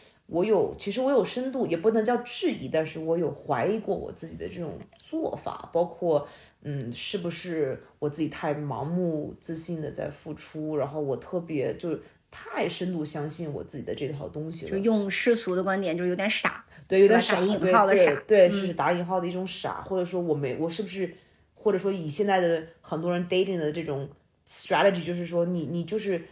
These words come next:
Speaker 1: 你，你 give too much，是吧？
Speaker 2: 嗯。
Speaker 1: 你太早就让对方看到你
Speaker 2: 把心交出去。
Speaker 1: 所有的底，底线。
Speaker 2: 嗯。
Speaker 1: 对，我，我曾经深度的质疑过这些点，因为，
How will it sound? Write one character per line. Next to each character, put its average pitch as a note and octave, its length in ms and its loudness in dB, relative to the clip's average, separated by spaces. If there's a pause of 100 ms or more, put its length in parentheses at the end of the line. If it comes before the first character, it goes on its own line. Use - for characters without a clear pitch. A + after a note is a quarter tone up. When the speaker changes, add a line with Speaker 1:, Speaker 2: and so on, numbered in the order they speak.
(100)
Speaker 1:
你， F#3 200 -8
你 F3+ 160 -4
give A3 200 -2
too - 160 -4
much， E4 200 -2
是 - 120 -10
吧？ A#3 80 6
Speaker 2:
嗯。 A#3 340 6
Speaker 1:
你 G#3+ 40 -2
太 A#3+ 140 4
早 C#3 180 2
就 E3+ 140 -2
让 F3 200 2
对 F3 100 -4
方 E3+ 180 -8
看 F#3 180 -2
到 E3+ 40 0
你 - 0 -
Speaker 2:
把 - 20 2
心 B3+ 320 8
交 A#3 240 8
出 A#3 160 6
去。 - 160 0
Speaker 1:
所 - 20 0
有 D#3+ 60 0
的 D3+ 80 -2
底， A#2+ 60 -8
底 G3+ 140 0
线。 D#3+ 240 4
Speaker 2:
嗯。 - 20 -8
Speaker 1:
对， D3+ 160 0
我， E3 180 -2 (100)
我 E3+ 100 -2
曾 F3+ 180 -6
经 A#3 140 -2
深 C4+ 300 -6
度 C4+ 180 -2
的 A2 220 -2 (280)
质 F#3 160 -8
疑 D#3 140 -2
过 D#3 160 0
这 D3+ 120 -4
些 D3+ 140 -2
点， A2+ 300 -6
因 F3+ 120 0
为， F3 200 0